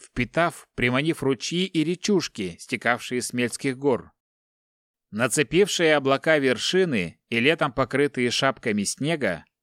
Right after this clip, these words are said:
щедро делились влагой с предгорьем. Многое в диких лесах было сломано, выворочено и завалено, но упорная вода пробивала дорогу, пролезала под корнями и ветками,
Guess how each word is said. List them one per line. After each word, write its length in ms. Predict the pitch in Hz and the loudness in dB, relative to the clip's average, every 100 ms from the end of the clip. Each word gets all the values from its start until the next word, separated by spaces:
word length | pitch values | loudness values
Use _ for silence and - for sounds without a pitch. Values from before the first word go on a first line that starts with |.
| - | -8
щедро 560 | - - 196 190 175 | -4 2 2 2 0
делились 480 | 139 139 160 151 - | 0 2 2 0 -2
влагой 400 | 123 147 147 135 | 0 0 2 -2
с 60 | - | -2
предгорьем. 800 | 131 139 143 151 107 90 80 - _ _ _ _ _ _ _ _ | -2 -2 0 -2 -2 -6 -10 -16 _ _ _ _ _ _ _ _
Многое 640 | 104 117 175 190 151 139 | -2 2 4 4 4 2
в 60 | 113 | 2
диких 420 | 123 139 139 - | 0 0 -2 -2
лесах 440 | 131 123 175 170 117 | -2 0 2 0 2
было 240 | 131 127 | 2 2
сломано, 720 | - 139 190 175 123 101 82 - - | 0 2 2 2 0 0 -4 -10 -6
выворочено 720 | 98 185 170 160 147 151 143 | 2 4 4 2 0 -2 -2
и 180 | 147 147 | -2 -2
завалено, 800 | 131 147 180 160 117 95 82 82 _ _ _ | 0 0 2 2 0 -2 -4 -10 _ _ _
но 300 | 90 131 202 | -2 4 4
упорная 560 | 151 190 202 175 175 165 | 4 4 4 2 2 4
вода 320 | 156 175 165 | 4 2 2
пробивала 560 | 143 143 151 165 151 | 0 0 2 2 2
дорогу, 640 | 139 151 180 147 104 92 - - | 2 2 2 0 0 -2 -6 -4
пролезала 580 | 107 117 123 135 135 | -2 0 2 2 2
под 200 | 113 135 | 0 -4
корнями 500 | - 131 123 143 139 | -2 -4 -2 -2 -2
и 200 | 151 131 | -2 -2
ветками, 680 | 123 160 160 - 113 90 78 | 0 0 -2 -2 -4 -4 -8